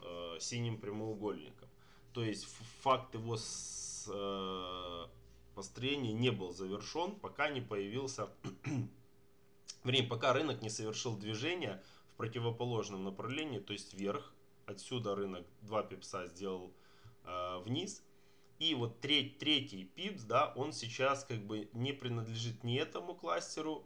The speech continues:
э, ни пока следующему. То есть по факту движения, либо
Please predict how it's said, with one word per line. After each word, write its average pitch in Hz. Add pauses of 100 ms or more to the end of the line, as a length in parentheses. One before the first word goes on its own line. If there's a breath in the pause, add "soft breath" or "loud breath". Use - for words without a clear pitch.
э, 107
ни 120
пока 127
следующему. 92
То 113
есть -
по 135
факту 127
движения, 113
либо 107